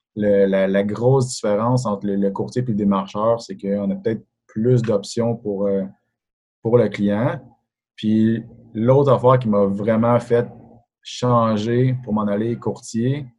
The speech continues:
c'est t'es plus entrepreneur comme courtier parce que dans le fond, c'est ta business. Tu sais, le, le client que tu rencontres aujourd'hui, ben, il est à toi. Tu sais, fait que dans cinq ans,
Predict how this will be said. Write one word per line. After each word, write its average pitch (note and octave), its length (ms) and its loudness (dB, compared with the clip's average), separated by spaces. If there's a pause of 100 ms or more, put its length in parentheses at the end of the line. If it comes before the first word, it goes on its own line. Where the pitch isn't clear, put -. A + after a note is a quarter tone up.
(440)
c'est G#2 520 -2 (1000)
t'es A2+ 120 2
plus D#3 160 0
entrepreneur B2 880 4 (180)
comme A2 460 -2 (200)
courtier A#2 580 -2
parce F#2+ 260 -12
que G#2 80 -6
dans G#2 180 -2
le G2 60 -4
fond, A#2 340 -2
c'est G#2+ 300 -8
ta A#2 160 4
business. A2 540 -2
Tu - 140 -8
sais, A#2 80 -2
le, G2 380 -2 (560)
le A#2 200 6
client B2 260 6
que C3 80 0
tu B2+ 80 0
rencontres A#2+ 500 2
aujourd'hui, A2+ 680 0 (380)
ben, G2 100 0
il A2 100 2
est A2 140 -2
à - 100 2
toi. A2 440 -4 (400)
Tu - 100 -14
sais, C3 40 -12
fait G#2 60 -10
que G2 80 -6
dans A#2 180 2
cinq B2 360 0
ans, B2+ 340 2